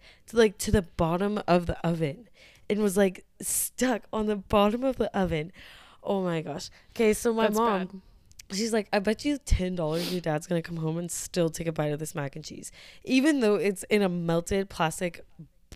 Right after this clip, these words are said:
Speaker 1: like, thing, he's gonna take a bite." What does my dad do? He takes a bite. He's like, "Oh, I bet it's still good. Let me just try it," right? He's like,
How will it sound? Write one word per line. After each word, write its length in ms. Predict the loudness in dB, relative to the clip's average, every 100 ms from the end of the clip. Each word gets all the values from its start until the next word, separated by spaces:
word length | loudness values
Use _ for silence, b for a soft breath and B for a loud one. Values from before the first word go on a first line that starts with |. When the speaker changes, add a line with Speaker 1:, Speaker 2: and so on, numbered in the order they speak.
| -2
Speaker 1:
like, 240 | 0 0
thing, 360 | -2 0 2 0 b b
he's 200 | -2 0
gonna 200 | 2 0
take 160 | -2 -4
a 40 |
bite." 280 | -4 -4 -6 b b b
What 140 | 2 4
does 120 | 2
my 140 | 0
dad 220 | 0 -2
do? 280 | 0 0 0 b b b 2
He 160 | 4
takes 360 | 6 8 8 8
a 80 | 0
bite. 320 | 4 2 2
He's 140 | 2
like, 140 | 0 2
"Oh, 220 | 4 6 6
I 40 |
bet 180 | 6 6
it's 120 | 2
still 220 | -2 -2
good. 240 | 2 2 2
Let 120 | 0
me 120 | -2
just 200 | -2 -2
try 260 | -2 -2 -2
it," 120 | -2
right? 240 | 0 0 B B B B
He's 240 | 2 4 6
like, 340 | 6 6 0